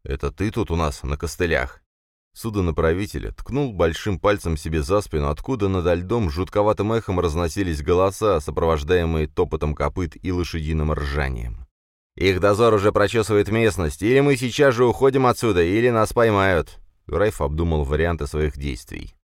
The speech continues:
"Если мне суждено умереть, я предпочел бы драться за свою жизнь, а не забиваться в угол". Он нахмурился, понимая, что предпочел бы на самом деле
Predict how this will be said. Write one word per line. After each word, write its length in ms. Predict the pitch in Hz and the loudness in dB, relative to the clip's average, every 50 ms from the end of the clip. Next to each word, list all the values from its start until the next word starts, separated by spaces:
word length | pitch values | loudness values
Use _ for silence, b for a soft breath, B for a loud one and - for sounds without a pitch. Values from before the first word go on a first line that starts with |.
| _ _ _ _ _ _ _ _ | _ _ _ _ _ _ _ _
"Если 340 | 60 62 90 95 - - | -4 -2 -2 -2 0 0
мне 160 | 76 78 80 78 | 0 0 0 -2
суждено 440 | - 82 73 67 73 76 80 80 | -4 -6 -6 -4 -2 -2 0 0
умереть, 440 | 78 73 73 71 73 85 90 - - | 0 0 0 0 -2 -2 -4 -6 -4
я 120 | 78 80 80 | -2 -2 0
предпочел 480 | - 92 90 - 92 85 - 101 98 | 0 -2 -2 0 -2 0 0 -2 -2
бы 120 | 98 104 107 | -2 -2 -2
драться 380 | 90 95 87 85 80 - 92 | 0 2 2 2 0 -2 -6
за 120 | 85 85 82 | -6 -6 -6
свою 280 | - 90 87 85 82 | -4 0 0 0 0
жизнь, 380 | 73 71 82 78 64 67 67 62 - _ | 0 -2 -4 -6 -4 -6 -6 -8 -8 _
а 80 | - 80 | -6 -2
не 120 | 82 85 | -2 -2
забиваться 500 | 76 80 85 80 90 82 80 76 - 87 | -2 -2 -2 -2 0 0 0 0 -2 -2
в 100 | 80 78 | -2 -2
угол". 360 | 80 73 - 65 50 50 - - _ _ _ _ - | -4 -2 -4 -6 -6 -6 -10 -14 _ _ _ _ -6
Он 180 | - 131 123 | -4 -2 0
нахмурился, 640 | 113 107 101 - 117 123 131 123 110 92 - - 85 | 0 0 -2 -2 -2 -2 0 0 0 -2 -2 -4 -6
понимая, 400 | - 87 87 90 98 101 95 85 | -4 -2 -2 0 0 0 0 -2
что 180 | - - 90 | -2 -4 -8
предпочел 560 | 76 - 87 78 - 90 87 - - 120 113 | -6 -6 -8 -2 -2 -2 -2 0 0 -2 -2
бы 140 | 104 90 92 | 0 0 0
на 120 | 87 85 80 | 0 0 -2
самом 360 | - 95 90 85 82 85 80 | -2 -2 -2 0 0 -2 -2
деле 420 | 69 71 69 62 53 53 58 - | -2 -4 -6 -6 -6 -8 -10 -12